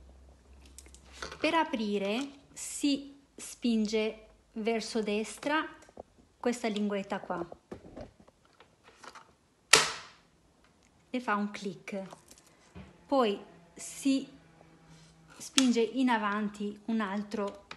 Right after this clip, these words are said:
bottoncino qua, adesso le devo prendere con le due mani, si spinge in avanti, si tiene e, e qua sul lato sinistra ha un bottoncino piccolo, ha un altro bottone,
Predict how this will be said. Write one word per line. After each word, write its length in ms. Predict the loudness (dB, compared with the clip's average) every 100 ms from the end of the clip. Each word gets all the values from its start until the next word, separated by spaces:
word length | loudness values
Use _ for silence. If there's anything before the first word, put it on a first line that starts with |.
| -18 -20 -20 -20
bottoncino 800 | -8 -6 -4 -4 -6 -6 -8 -8 -8
qua, 440 | -8 -8 -4 -6 -8 -16 _ -18 -16 -16 _ _ -14 -14 -14 -20 -20 -20 -20 -18 -14
adesso 260 | -14 -12 -8
le 120 | -4
devo 220 | -4 -6
prendere 320 | -6 -6 -6
con 100 | -6
le 140 | -4 -4
due 140 | -6
mani, 460 | -8 -8 -8 -8 -10 -16 -18 -20 -20 -20 -20 -10
si 160 | -10
spinge 320 | -2 2 2
in 100 | 2
avanti, 720 | 0 -2 -4 -6 -6 -4 -4
si 240 | -4 -4 -4
tiene 680 | -4 -4 -4 -6 -4 -4 -6 -12 -20 -20 -20 _ -20 -6
e, 320 | -2 -2 -4 -20 -6
e 180 | -4 2
qua 280 | 4 4 2
sul 180 | -4 -2
lato 280 | -2 -4
sinistra 720 | -4 -2 -2 -4 -4 -4 -4 -6 -12 -10
ha 160 | 0 2
un 260 | 2 2
bottoncino 680 | 0 -2 -2 -4 -4 -4 -4
piccolo, 800 | -6 -10 -8 -8 -4 -4 -6 -10 -8
ha 80 | -4
un 100 | -2
altro 300 | -4 -4 -6
bottone, 580 | -6 -10 -10 -8 -6